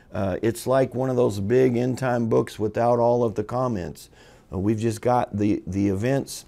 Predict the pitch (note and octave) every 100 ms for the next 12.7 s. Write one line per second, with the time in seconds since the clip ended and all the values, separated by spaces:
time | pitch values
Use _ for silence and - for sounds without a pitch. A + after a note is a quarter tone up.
0 | - - G2+ G2 G2 F#2 F2+ F#2+ F#2 G2
1 | A#2+ A#2+ A#2+ - - - - - - -
2 | _ - - G2+ G#2 A#2+ A#2 - B2+ B2
3 | - G#2+ A2+ G#2 G#2+ G2 G#2 G2 - A2+
4 | A2+ A2 A2 - - - - - G2 G2
5 | F#2+ B2 A2 F#2 G2+ F2+ G#2 F#2 A2 A#2
6 | - G2 F2 G2 F2 E2 A#2 A2+ C#3+ C#3
7 | A2+ B2+ - A2 G2+ F#2+ A2+ C#3+ A#2+ A2
8 | - A2 A2 A#2+ A#2 - - - - G#2
9 | A#2+ B2 A2+ - C3 D3 B2+ C3+ C#3 C3
10 | A#2 A2+ A2+ A2+ A#2 - - - A#2 A#2+
11 | A2 A2 B2 A#2 G#2+ A2 C3 B2 A2 A2
12 | C3+ B2+ C3 C3 C3 B2+ -